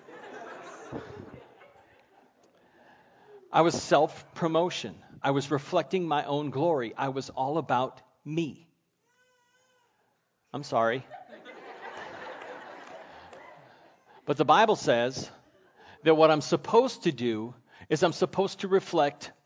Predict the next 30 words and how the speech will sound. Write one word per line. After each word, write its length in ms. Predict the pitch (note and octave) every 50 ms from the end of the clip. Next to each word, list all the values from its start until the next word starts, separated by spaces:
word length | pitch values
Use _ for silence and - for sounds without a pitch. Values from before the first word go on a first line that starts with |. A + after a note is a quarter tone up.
| _ _ _
whose 260 | - F#3+ G3+ F#3 -
glory? 420 | G3 G3+ G#3 G#3+ A3+ B3 B3+ A#3+ - _ _ _ _ _ _ _ _ _ _ _ _ _ _ _ - - - - - - - - - _ _ -
God's 300 | - E3+ F#3 G3 - -
glory. 460 | - A#2+ A#2 G#2+ F2 D2+ D2+ - - _ _ _ _ - - -
I 120 | B2 D#3
reflect 460 | F#3+ G#3 F3 - - E3+ D3 C#3 -
the 60 | - C#3+
go-, 280 | C3 C#3 C#3+ C#3+ C#3
glory 340 | A#2 A#2 C#3 D3 C#3 C#3 C#3
of 140 | C3 - -
God. 360 | E3 E3+ F#3 D#3 - - - - - - - -
I 100 | - E3
reflect 500 | G3 F#3+ C#3+ - - D#3+ D3 C3+ - - - - - _
the 80 | D3+ C#3
glory 320 | C#3+ D3+ D#3 D3 C#3+ C3+
of 100 | B2 -
Christ 500 | - - F#3+ G3+ F3+ C#3 - - - - - - - - - -
in 160 | C3+ C3 C3
my 140 | C3 B2 B2
life. 420 | B2 C3 B2 A2 F#2+ F#2 - - - - - -
I 160 | - D#3+ F#3
do 420 | F3 C#3+ E3+ F3 D#3+ D3+ E3 E3+ - - - -
what 160 | - D3 C#3+ C3
God 240 | E3+ E3+ G3 F#3
wants 260 | D3+ B2+ B2 - - C3
me 80 | B2
to 100 | A2+ A#2
do. 280 | G#2 G#2+ A2+ G2 D#2+ - - _ _ _ _ _ _ _ _ _ _ _ _ _ _ _ _ - -
I 160 | - C#3+ F3+ F#3
shine 600 | - - - G#3 G3 G3+ F#3 D#3 C3+ C3 B2+ B2